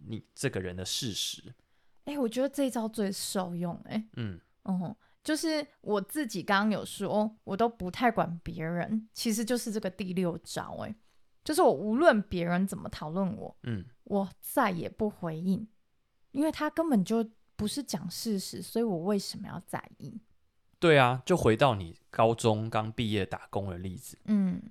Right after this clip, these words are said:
Speaker 1: 这些二八、二七学姐们说的这些话，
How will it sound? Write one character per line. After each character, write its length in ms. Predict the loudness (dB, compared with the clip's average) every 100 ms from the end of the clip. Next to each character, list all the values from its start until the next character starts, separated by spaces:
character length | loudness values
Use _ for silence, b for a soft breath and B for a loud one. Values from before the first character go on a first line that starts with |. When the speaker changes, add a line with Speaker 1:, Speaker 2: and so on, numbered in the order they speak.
| -10
Speaker 1:
这 160 | -2 4
些 140 | 4
二 160 | 6 8
八、 240 | 8 8
二 180 | 6 4
七 400 | 2 -2 -4 -6 _ -20 _
学 260 | 0 2 2
姐 160 | 0
们 180 | -2 -4
说 220 | -2 0
的 100 | 0
这 140 | -4 -6
些 140 | -6
话， 280 | -6 -6